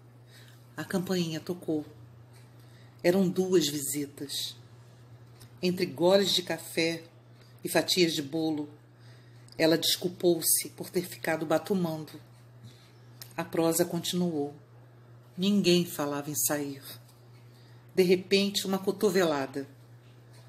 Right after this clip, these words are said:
"A senhora conhece, não é verdade?"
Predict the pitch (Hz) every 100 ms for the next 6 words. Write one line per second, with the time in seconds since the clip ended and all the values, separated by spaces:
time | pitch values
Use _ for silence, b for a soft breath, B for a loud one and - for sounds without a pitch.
0 | - - - - - - - - - -
1 | - - - - 220 - 220 220 233 277
2 | 302 233 160 - 156 151 151 151 160 180
3 | 147 139 - -